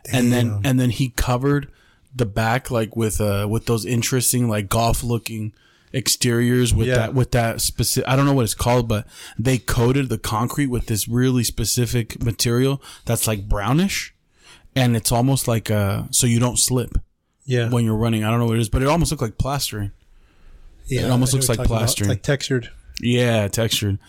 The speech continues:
Speaker 1: And it's just sick, dude. You're under twenty-five, bro. It's just here in Cali, bro. It's like, look, man, like, it's just crazy, bro. And I feel, s-,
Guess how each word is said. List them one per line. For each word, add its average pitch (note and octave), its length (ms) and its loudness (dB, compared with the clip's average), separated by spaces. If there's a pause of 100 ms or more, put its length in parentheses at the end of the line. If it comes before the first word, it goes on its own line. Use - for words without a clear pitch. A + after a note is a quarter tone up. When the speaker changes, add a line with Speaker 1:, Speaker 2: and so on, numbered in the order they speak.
(360)
Speaker 1:
And B2 240 0
it's A2 120 0
just - 220 0
sick, D#3+ 240 0
dude. D#3 180 2
You're D3+ 120 4
under D#3 160 2
twenty-five, D3+ 560 -2
bro. C3+ 140 2
It's C#3 100 -2
just D3+ 160 0
here D3+ 120 2
in D3+ 100 2
Cali, D#3 360 0
bro. C#3 240 -6 (380)
It's C#3 120 0
like, D3 140 4
look, D3 220 2
man, D3 180 2
like, C#3 140 2
it's C#3 240 -4
just D#3 200 -2
crazy, B2 320 0
bro. A2+ 220 2
And A2+ 100 2
I B2+ 100 4
feel, C#3+ 180 0
s-, - 180 0